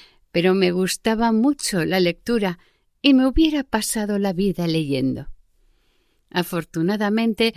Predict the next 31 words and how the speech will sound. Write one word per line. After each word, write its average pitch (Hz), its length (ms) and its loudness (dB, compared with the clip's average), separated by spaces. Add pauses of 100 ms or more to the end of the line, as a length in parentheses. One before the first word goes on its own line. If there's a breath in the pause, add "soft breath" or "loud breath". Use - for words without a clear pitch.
(380 loud breath)
tenía 208 500 2
unos 220 400 0
ángeles 170 580 0
de 165 100 -2
la 151 140 0
tierra 175 540 -2 (320 loud breath)
que 185 160 2
me 180 200 4
elegían 185 640 0
unos 202 340 -2
libros 175 540 0
que, 170 280 0 (280 soft breath)
a 226 140 0
la 202 180 0
vez 269 280 -2
que 165 160 -6
me 165 160 -4
distraían, 214 800 -2 (420 soft breath)
alimentaban 185 1040 0
mi 170 100 2
espíritu 175 720 -2
y 170 80 -2
mi 160 160 -2
corazón. 160 600 -8 (1300)
Además, 175 640 0 (380 soft breath)
no 226 340 0
podía 214 460 0
dedicar 175 580 -4
a 175 80 -4
la 165 120 -4
lectura 208 600 -4